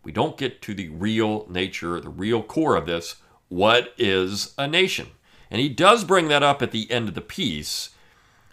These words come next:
uh, where he says, "Well, we have to eventually define national. What is a nation?" Well, we have to do that. We should have been doing that earlier. The chameleon-like feature of nationalism has long been a problem. The writer Mark,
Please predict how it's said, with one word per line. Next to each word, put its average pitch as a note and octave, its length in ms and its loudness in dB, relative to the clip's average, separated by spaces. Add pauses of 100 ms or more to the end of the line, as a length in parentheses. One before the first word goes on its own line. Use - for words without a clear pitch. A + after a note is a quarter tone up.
(120)
uh, F2 200 2
where F#2+ 120 0
he G2 60 0
says, G2 240 0
"Well, G2+ 120 0
we A2 100 4
have E3 180 4
to D3+ 120 0
eventually A#2 440 0
define E2+ 360 -2
national. A#2 500 -2 (720)
What F#2+ 120 0
is E2+ 120 -2
a - 20 -6
nation?" A#2 400 0 (1080)
Well, G2+ 120 -2
we A2+ 80 4
have A#2+ 140 4
to - 60 -16
do A3+ 180 2
that. C#2+ 200 -2
We E2+ 80 -6
should - 120 -4
have G#2 40 -4
been G#2 80 0
doing G#2 160 0
that F#2 140 2
earlier. G#2+ 320 0 (2250)
The G2+ 80 -6
chameleon-like F3+ 520 4
feature C#3+ 320 0
of G2+ 80 2
nationalism A#2+ 500 2
has E2+ 120 -4
long G#2 240 2
been F2 120 -2
a E2+ 60 -2
problem. G2+ 460 -2
The - 100 -18
writer G2 280 2
Mark, F#2+ 340 -2